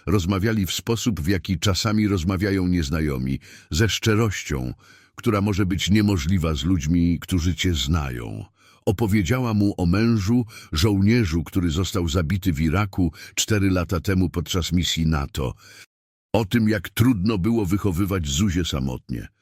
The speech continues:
O tym, jak matka była jej ostoją przez cały ten czas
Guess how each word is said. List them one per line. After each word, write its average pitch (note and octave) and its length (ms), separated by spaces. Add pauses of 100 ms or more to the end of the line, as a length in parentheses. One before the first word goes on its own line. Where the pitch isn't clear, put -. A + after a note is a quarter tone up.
(360)
O A#2+ 80
tym, B2 320 (280)
jak G#2 240
matka A#2+ 440
była G#2+ 300
jej G#2+ 280
ostoją F#2+ 640
przez - 320
cały A2 340
ten D#2+ 240
czas A#1 460